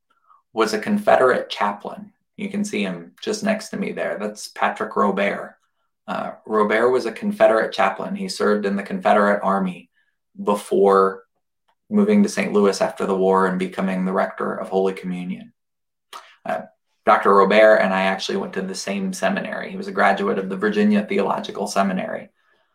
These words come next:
which was captured really quickly after the beginning of the Civil War. The buildings at V T S, uh, actually served as a Union hospital. Uh, the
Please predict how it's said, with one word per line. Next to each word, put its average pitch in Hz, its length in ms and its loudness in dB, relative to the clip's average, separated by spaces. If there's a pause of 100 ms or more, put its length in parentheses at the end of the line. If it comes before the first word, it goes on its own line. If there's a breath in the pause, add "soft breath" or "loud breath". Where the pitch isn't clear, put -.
(140)
which - 220 0
was 131 140 0
captured 101 480 0
really 104 240 2
quickly 101 400 0
after 95 240 0
the 92 80 -4
beginning 101 380 0
of 95 80 -4
the 92 60 -10
Civil 98 300 -4
War. 101 240 4
The 95 120 -4
buildings 104 560 4
at 98 120 -6
V 98 160 -4
T 98 220 -2
S, 95 400 0 (340 soft breath)
uh, 98 180 0
actually - 280 0
served 101 320 0
as 92 100 -4
a 95 60 2
Union 104 500 0
hospital. - 880 -4 (480)
Uh, - 180 -4 (100)
the - 320 -2